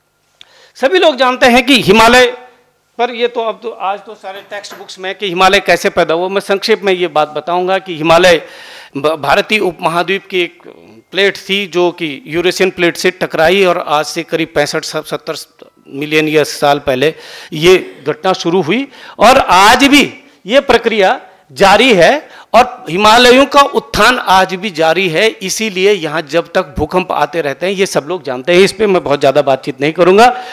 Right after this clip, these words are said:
और ये एक कार्ट-, एक, उम, जो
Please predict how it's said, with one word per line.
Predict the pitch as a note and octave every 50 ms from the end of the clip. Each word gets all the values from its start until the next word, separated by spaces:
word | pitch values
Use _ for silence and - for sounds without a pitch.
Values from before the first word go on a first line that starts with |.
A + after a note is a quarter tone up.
| - - -
और | - A#3+ C#4
ये | C#4 C4+ D4 D4+ D#4 D#4 - - - - _
एक | - B3 - - -
कार्ट-, | A#3 A#3+ A#3 - - - -
एक, | A#3+ B3+ C4 C4 B3+
उम, | A3 F#3+ F3 F3 F3+ F3+ F3 E3+ D#3+ D#3 D#3 D3+ D3+
जो | G3 G#3 G#3 F#3 D#3+ -